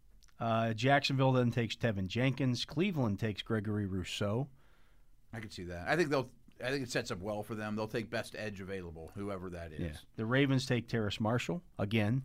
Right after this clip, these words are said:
Speaker 1: that's
Speaker 2: I, I've seen that
Speaker 1: every
Speaker 2: in
Speaker 1: mock.
Speaker 2: every mock.
Speaker 1: Every mock.
Speaker 2: Yep. And every one of Mel's, and Mel's is the, Mel is the, uh, the, the Ravens guy. I don't wanna put it in stone, but I think there's a good chance Steelers will play against Terrace Marshall twice a year.
Speaker 1: Yeah. Uh, the Saints take Elijah Moore.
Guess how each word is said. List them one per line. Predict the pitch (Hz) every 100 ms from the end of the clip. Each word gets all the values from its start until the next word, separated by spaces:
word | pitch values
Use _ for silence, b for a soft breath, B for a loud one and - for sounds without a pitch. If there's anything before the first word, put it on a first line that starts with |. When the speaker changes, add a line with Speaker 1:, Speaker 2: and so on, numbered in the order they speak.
| -
Speaker 1:
that's | 131 127
Speaker 2:
I, | - 120
I've | 107
seen | 147
that | 127
Speaker 1:
every | 233 240
Speaker 2:
in | 233
Speaker 1:
mock. | 254 151
Speaker 2:
every | 135 131 120 -
mock. | 107 101
Speaker 1:
Every | 160 165
mock. | 135 110 -
Speaker 2:
Yep. | 110 107 - - -
And | 87 113 104
every | 120 127 135
one | 131
of | 120
Mel's, | 117 113 110 98
and | 92
Mel's | 101 113 104
is | 104 95
the, | 101 92
Mel | 107 110 107
is | 95
the, | 101 104 104
uh, | 98 95 90
the, | 95 87
the | 110
Ravens | 107 120 120 113
guy. | 113 107 95 90 90 b b b b -
I |
don't | 123
wanna | 123
put | 165
it | 147
in | 131
stone, | - 151 131 110
but | 104 107 90 - 92
I | 110
think | 117
there's | 120 110
a |
good | 117 123
chance | 139 120 120
Steelers | 135 110
will | 101
play | 92 110
against | 104 95
Terrace | 110 95
Marshall | 107 101 87
twice | 92 85 92
a |
year. | 78 73 -
Speaker 1:
Yeah. | 113 104 82 -
Uh, | 113 110 113 113 110
the | 113
Saints | - 127 127
take | 127 120
Elijah | 113 113 110
Moore. | 98 101 110 175